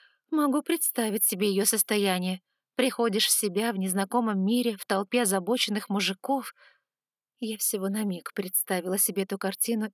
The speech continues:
и дыхание уже перехватило. Только вовсе не от страха. Соски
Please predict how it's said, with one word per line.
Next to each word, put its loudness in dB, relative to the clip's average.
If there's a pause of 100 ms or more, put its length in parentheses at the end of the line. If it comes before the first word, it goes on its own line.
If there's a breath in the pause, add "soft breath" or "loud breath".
и -2
дыхание -6
уже -4
перехватило. -4 (480 soft breath)
Только -2
вовсе -2
не -2
от -4
страха. -4 (800)
Соски -4